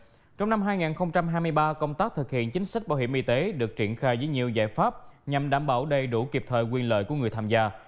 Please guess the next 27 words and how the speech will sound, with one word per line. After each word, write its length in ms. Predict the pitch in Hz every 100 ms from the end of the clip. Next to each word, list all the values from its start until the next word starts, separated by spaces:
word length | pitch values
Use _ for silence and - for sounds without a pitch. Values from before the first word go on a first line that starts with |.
| - -
tối 160 | 120
ưu 140 | 165 135
hóa 240 | 113 113
các 200 | 147 220
quỹ, 280 | 120 95 98 - - _
góp 180 | 117 220
phần 140 | 139 131
hỗ 160 | 131
trợ 300 | 156 120 104 104
ổn 120 | 135
định 160 | 117
cuộc 160 | 104 110
sống 320 | - 117 180
của 80 | 165
người 100 | 156
lao 80 | 120
động 260 | 113 87 82
và 180 | - 95
chăm 220 | - 131
sóc 280 | 123 196 214
bảo 140 | 113 110
vệ 120 | 107
sức 260 | 92 - 254
khỏe 240 | - 95
của 140 | 92 101
nhân 160 | 95
dân. 120 | 87